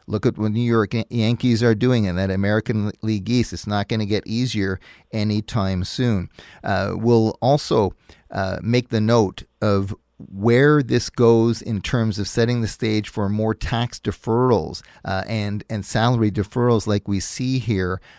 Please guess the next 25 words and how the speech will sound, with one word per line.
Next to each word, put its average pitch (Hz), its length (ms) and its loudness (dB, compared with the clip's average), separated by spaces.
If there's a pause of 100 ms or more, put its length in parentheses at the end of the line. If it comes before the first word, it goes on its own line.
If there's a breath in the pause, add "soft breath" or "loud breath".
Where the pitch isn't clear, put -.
(120)
Uh, 95 200 -2
it's - 320 -6 (120)
off 139 260 2
the 110 120 -2
charts. 95 440 0
He's 101 140 -4
being 110 320 -2
paid 123 420 0 (280 soft breath)
seven 156 320 4
hundred 120 280 2
million 120 400 0
in 98 100 -8
total, 170 720 -2 (200 soft breath)
but 110 160 -4
the 120 60 -2
way 123 140 4
the 107 120 0
contract 151 640 -2
is 101 80 -8
structured, 107 500 -4
of 101 140 -4
course, 110 360 -2
and 98 120 -4
everybody 104 420 -2
is, 92 220 -4